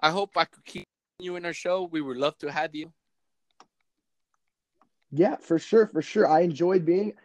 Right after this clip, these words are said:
Speaker 2: I enjoyed being in this. And whenever you need me, you know how to contact me,
Speaker 1: Heck
Speaker 2: obviously.
Speaker 1: yeah, maybe.
Speaker 2: So
Speaker 1: Yeah.
Speaker 2: you just get, you just, you just give me a shout, and I'll totally join.
Speaker 1: Maybe we could, like,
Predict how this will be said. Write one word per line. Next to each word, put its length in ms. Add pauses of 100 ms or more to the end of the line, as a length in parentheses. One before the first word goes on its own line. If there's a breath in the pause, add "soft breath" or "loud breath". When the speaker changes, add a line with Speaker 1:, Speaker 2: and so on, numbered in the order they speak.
(140 soft breath)
Speaker 2:
I 100
enjoyed 380
being 220
in 60
this. 180
And 60
whenever 260
you 100
need 200
me, 280
you 140
know 140
how 120
to 120
contact 640
me, 80
Speaker 1:
Heck 80
Speaker 2:
obviously. 440
Speaker 1:
yeah, 200
maybe. 400
Speaker 2:
So 240
Speaker 1:
Yeah. 160
Speaker 2:
you 80
just 260
get, 160
you 140
just, 320
you 240
just 140
give 180
me 120
a 40
shout, 380
and 100
I'll 140
totally 440
join. 400
Speaker 1:
Maybe 360
we 120
could, 180
like, 360